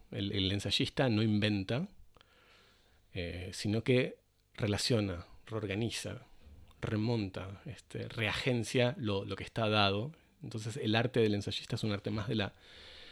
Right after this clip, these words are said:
de la relación y de la capacidad para crear y producir relaciones. Eh,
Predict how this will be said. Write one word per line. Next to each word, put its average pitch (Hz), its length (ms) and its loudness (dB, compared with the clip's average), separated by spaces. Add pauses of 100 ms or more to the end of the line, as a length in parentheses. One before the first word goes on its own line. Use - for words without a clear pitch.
(140)
de 107 120 -2
la 107 120 2
relación 104 360 2
y 131 60 6
de 110 60 6
la 101 80 2
capacidad 107 580 2
para 98 160 -2
crear 101 380 0
y - 20 0
producir 98 460 -2
relaciones. 92 720 -6 (1200)
Eh, 95 880 2